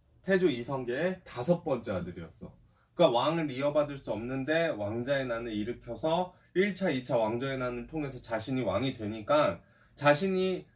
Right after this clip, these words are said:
첫 번째 아들이 아니라는 것에 대해서 좀 속상했고, 그래서 그 속상함을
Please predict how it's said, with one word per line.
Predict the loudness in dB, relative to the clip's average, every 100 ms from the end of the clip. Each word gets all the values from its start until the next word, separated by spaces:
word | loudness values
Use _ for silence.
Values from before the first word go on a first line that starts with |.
| -12
첫 | -8 -2
번째 | 2 2 4
아들이 | 2 2 0 2
아니라는 | 2 0 0 0 0 -4
것에 | -4 -4 -4
대해서 | -4 -4 0 4 4 4 -6 -8
좀 | -2 0
속상했고, | 0 2 2 2 -6 -12 -14 -16 -14
그래서 | 0 2 2 0
그 | -2
속상함을 | -2 -4 0 0 2 0 2 2 0